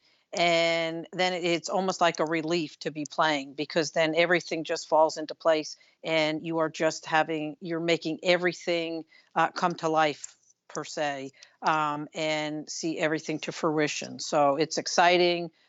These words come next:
Um, it's great to see the fans back out again.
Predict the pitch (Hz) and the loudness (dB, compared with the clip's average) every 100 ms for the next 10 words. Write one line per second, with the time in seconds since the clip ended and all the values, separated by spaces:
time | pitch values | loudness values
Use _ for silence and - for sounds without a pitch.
0 | _ 151 151 151 147 151 - - 170 156 | _ -4 0 0 -2 -4 -8 0 2 2
1 | 170 - 180 160 - 175 175 175 - 175 | -4 -6 -6 -6 -2 0 0 -4 0 0
2 | 165 - 175 170 156 170 170 165 165 165 | 2 2 2 0 -4 -2 0 -2 -6 -10